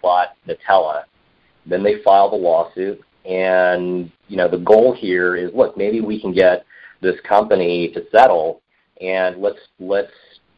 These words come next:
you know, kind of test our theories by going to the class certification phase.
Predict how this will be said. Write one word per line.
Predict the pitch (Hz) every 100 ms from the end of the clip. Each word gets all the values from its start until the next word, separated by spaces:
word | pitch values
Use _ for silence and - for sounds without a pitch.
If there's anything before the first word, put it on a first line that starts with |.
| -
you | 104
know, | 82
kind | - 98
of | -
test | - - 117 - -
our | 98 -
theories | 110 127 110 90 85
by | 90 85 85
going | 82 90 90
to | 87
the | 87
class | - 87 -
certification | 92 87 - _ 90 87 - 76
phase. | - 71 -